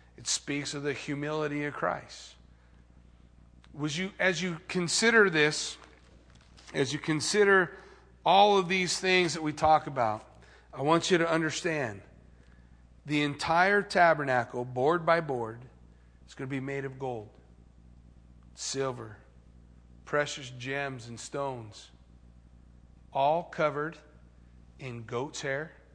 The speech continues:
with badger, or with ram skin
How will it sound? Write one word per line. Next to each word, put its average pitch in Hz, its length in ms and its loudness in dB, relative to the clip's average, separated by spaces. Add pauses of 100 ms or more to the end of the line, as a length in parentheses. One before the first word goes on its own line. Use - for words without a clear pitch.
(1400)
with 123 240 -12
badger, 131 600 -2
or 131 120 -4
with 120 240 -8 (460)
ram 135 400 0
skin 135 500 -8